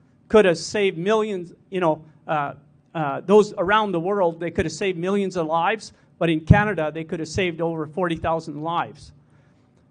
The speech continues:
The media, I think Rodney Palmer, I can't encourage people enough to listen to Rodney Palmer on his presentation of what was taking place behind the scenes.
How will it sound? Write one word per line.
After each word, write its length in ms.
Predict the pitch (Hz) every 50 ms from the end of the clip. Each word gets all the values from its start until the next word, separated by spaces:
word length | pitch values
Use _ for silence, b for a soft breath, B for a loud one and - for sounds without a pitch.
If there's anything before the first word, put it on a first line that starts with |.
| _
The 120 | - 175 185
media, 420 | 190 226 254 254 240 226 196 196
I 100 | 185 165
think 260 | 123 - 220 196 165
Rodney 440 | 185 185 190 214 208 196 202 190 156
Palmer, 520 | 160 - 196 196 196 214 196 180 175 160
I 80 | 156 160
can't 300 | 160 160 202 208 196 196
encourage 500 | 190 165 156 185 196 196 185 170 180 -
people 360 | - 208 196 196 185 165 156
enough 420 | 156 151 160 170 180 180 175 - -
to 120 | - 165
listen 380 | 165 180 196 185 - 190 165 156
to 100 | - 165
Rodney 420 | 156 170 175 180 175 170 160 147
Palmer 580 | 147 143 180 180 175 180 180 165 143 127 123 123 b b b b b b b b b b -
on 180 | 160 156 151
his 280 | 143 143 220 226 - -
presentation 840 | - 208 196 175 165 175 160 170 190 170 165 165 165 - 180 160
of 140 | 151 147 147
what 220 | 156 175 190 185 185
was 160 | 196 180 -
taking 340 | - 208 190 - 190 156 160
place 340 | 156 - 185 180 170 -
behind 380 | - 156 143 160 175 165 160 147
the 60 | 135
scenes. 500 | - - - 180 165 127 117 123 - -